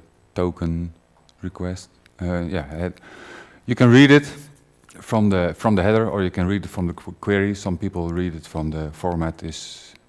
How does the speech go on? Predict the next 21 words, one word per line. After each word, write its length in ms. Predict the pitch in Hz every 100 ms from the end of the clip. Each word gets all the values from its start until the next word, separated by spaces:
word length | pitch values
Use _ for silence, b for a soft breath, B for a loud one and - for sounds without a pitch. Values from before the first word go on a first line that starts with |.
| _ _ 80
uh, 300 | 69 69 71 71 - _ -
json 600 | 85 85 - 85 85 80
or 220 | 78 78
something. 500 | - 80 80 80 80 - -
You 140 | -
can, 360 | 78 78 76 76 - _ B B B B B B B B B
you 80 | 101
would 180 | 107 -
have 360 | 90 104 95
an 180 | 95 92
authentication 760 | 82 90 104 101 117 117 104
adapter 300 | 98 101 -
that 220 | 92 92 -
would 240 | 92 87 - - - _ _ _ _ _ _ - -
read 220 | 92 87
it 180 | 82 -
like 180 | 80
this 260 | 78 90 -
and 180 | 82 82
then 400 | 82 80 82 80
return 560 | 82 85 85 82 80 82